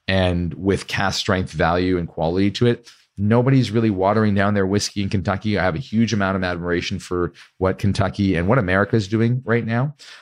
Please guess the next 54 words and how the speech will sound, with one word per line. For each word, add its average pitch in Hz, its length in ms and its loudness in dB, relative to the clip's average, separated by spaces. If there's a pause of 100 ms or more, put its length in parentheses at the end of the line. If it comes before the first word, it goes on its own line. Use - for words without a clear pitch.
(120)
But 95 160 -2
I 95 100 0
see 113 280 0
this 104 200 2
tapering 98 460 -2
off 90 220 0
very 95 280 0
quickly 92 440 -2
with 87 260 -2 (300)
all 98 180 2
the 90 80 0
new 92 240 4
brands 98 380 0
that 98 100 2
are 95 80 2
out 95 140 0
there 92 160 0
trying 92 260 -6
to 90 60 -8
compete 92 600 -4 (440)
at 95 240 -2
this 90 180 0 (240)
crazy 107 420 2
high 95 220 0
price 113 320 0
point. 92 300 -4
It 87 60 -6
just - 300 -4
cannot 90 300 0
sustain 85 380 -6
itself. 80 300 -6
So 90 160 0
I 107 120 2
think 120 300 0
that - 160 -6
the 92 80 -4
mid 101 260 0
tiers 101 420 2 (380)
would 98 200 0
sort 104 260 0
of 85 80 -2
be 95 320 -2
like, 87 420 -2 (680)
I 117 60 2
would 143 120 2
say 185 100 2
Michter's 143 400 2
is 110 140 0
in 107 80 2
the 95 80 -2
top 98 300 0
tier 117 240 2
for 95 180 -2
sure. 123 460 2